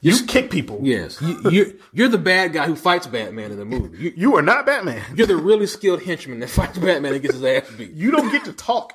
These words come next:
Speaker 1: in
Speaker 2: No,
Speaker 1: these movies.
Speaker 2: hell no.
Speaker 1: <laughs> Oh.
Speaker 2: Nigga, listen, you know how bad an actor you are? Michael Jai White got a way more lines than you in this movie. <laughs>
Speaker 1: Was Scott Adkins in Batman? He,
Speaker 2: No.
Speaker 1: he probably was. He probably was. He stunt something.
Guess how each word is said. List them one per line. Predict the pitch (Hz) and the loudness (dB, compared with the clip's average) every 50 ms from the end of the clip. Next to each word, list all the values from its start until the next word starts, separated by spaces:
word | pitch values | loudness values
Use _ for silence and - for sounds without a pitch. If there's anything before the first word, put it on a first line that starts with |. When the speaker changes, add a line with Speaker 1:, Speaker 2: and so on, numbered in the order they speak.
| _ - | _ -2
Speaker 1:
in | 170 156 | 2 4
Speaker 2:
No, | 202 190 156 123 143 | 4 4 4 4 2
Speaker 1:
these | 135 - | 0 2
movies. | 156 175 170 135 113 101 104 98 | 2 2 4 2 2 -2 -4 -8
Speaker 2:
hell | 90 76 | -10 -10
no. | - - | -12 -14
Speaker 1:
<laughs> | _ _ _ _ _ - - _ | _ _ _ _ _ -20 -8 _
Oh. | 202 185 - 175 208 | -6 -6 -6 0 0
Speaker 2:
Nigga, | - - - - - | 0 0 0 -8 -12
listen, | - 160 202 170 143 110 - _ _ _ _ _ _ _ - | -2 -2 -2 -2 -2 -10 -16 _ _ _ _ _ _ _ -2
you | 190 | 0
know | 226 226 | 2 2
how | 214 208 | 2 2
bad | 190 214 202 | 2 4 4
an | 190 | 4
actor | 202 208 185 190 | 2 2 0 -4
you | 196 220 226 226 | -6 -4 -4 -4
are? | 214 214 214 214 214 - _ _ | -2 -2 -4 -6 -6 -10 _ _
Michael | 117 135 156 175 196 196 180 | -10 -4 -2 -2 -2 -2 -6
Jai | 160 147 160 143 143 | -6 -4 -2 -2 -2
White | 139 127 156 165 165 156 | 0 2 0 0 0 0
got | 143 139 - | -4 -6 -6
a | 107 95 98 101 104 | -6 -10 -12 -18 -18
way | 107 120 139 180 220 233 226 214 | -14 -8 2 4 6 6 6 4
more | 196 180 160 147 | 2 -2 -4 -4
lines | 135 123 123 113 110 110 113 | -4 -6 -8 -10 -12 -12 -12
than | 113 110 127 | -12 -12 -12
you | 131 120 101 98 | -10 -10 -10 -10
in | 95 | -12
this | 104 98 | -12 -14
movie. | 104 101 - - - - - - - _ - - 302 339 392 - - - | -14 -14 -14 -14 -16 -18 -18 -20 -20 _ -8 0 2 4 4 4 0 -6
<laughs> | - - - - - - - - - - - - - - - - - - _ - _ _ _ _ _ | -4 -4 -4 -4 -4 -10 -10 -10 -10 -18 -20 -20 -20 -16 -16 -16 -16 -16 _ -20 _ _ _ _ _
Speaker 1:
Was | 196 202 - | 0 0 2
Scott | - - - - - | 0 -4 -6 -2 0
Adkins | 330 427 427 - 415 339 240 | 0 0 0 0 -2 0 0
in | 226 - - | 0 -2 -2
Batman? | 415 427 466 466 - 508 494 - - _ _ _ _ _ _ | -4 -6 -6 -6 -8 -10 -12 -14 -18 _ _ _ _ _ _
He, | - 254 | 0 0
Speaker 2:
No. | 269 - - - - | 2 2 -2 -6 -2
Speaker 1:
he | - 208 226 | 0 0 2
probably | 220 202 175 151 135 | 2 2 2 2 0
was. | 117 110 110 - - _ _ _ | -2 -4 -4 -6 -8 _ _ _
He | - | -4
probably | 226 240 185 147 135 | -2 0 2 2 2
was. | 123 127 123 - - - | 0 -2 -2 -4 -10 -12
He | 143 | -12
stunt | - - 147 127 - _ - - 160 135 120 - | -10 -12 -14 -14 -16 _ -6 -4 -4 -4 -2 -4
something. | 131 107 107 151 | -10 -10 -10 -14